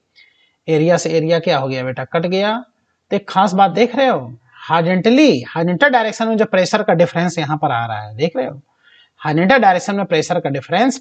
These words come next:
P one ज्यादा आ रहा है पी टू से, लेकिन ऐसा कब होगा, जब system क्या होगा बेटा, accelerated होगा system।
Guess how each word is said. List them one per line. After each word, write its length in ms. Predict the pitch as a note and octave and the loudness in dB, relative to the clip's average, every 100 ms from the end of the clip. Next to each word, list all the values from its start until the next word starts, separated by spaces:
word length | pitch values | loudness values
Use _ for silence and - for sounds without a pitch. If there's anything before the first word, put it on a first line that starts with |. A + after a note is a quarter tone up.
| - | -6
P 140 | E3 | -2
one 160 | F3+ G3+ | 2 2
ज्यादा 300 | D#3 E3+ A#3 | 2 4 4
आ 100 | A#3+ | 4
रहा 120 | A3+ | 2
है 60 | G#3+ | 0
पी 160 | G3+ F#3 | -2 -4
टू 160 | E3+ | -4
से, 180 | - C3 | -4 -4
लेकिन 260 | C#3+ F#3 F#3 | -4 -2 -4
ऐसा 240 | F3+ F#3+ - | -2 -2 0
कब 140 | A#3+ | 2
होगा, 240 | A3+ G#3 F3 | 2 2 0
जब 120 | D#3+ | -2
system 440 | - E3+ - G#3 F3+ | -4 -6 -4 -4 0
क्या 160 | F#3 | 0
होगा 400 | F3+ F#3 G3+ B3 D4+ - _ _ _ _ D3+ | 2 2 4 4 2 -6 _ _ _ _ -2
बेटा, 220 | E3 G#3+ - | 0 0 0
accelerated 600 | F#3 G3 F3 G3+ G3+ C#4+ | 0 2 4 4 4 2
होगा 220 | A#3 A3+ A3 | 2 0 0
system। 480 | G#3+ - E3+ C3 | -2 -4 -6 -8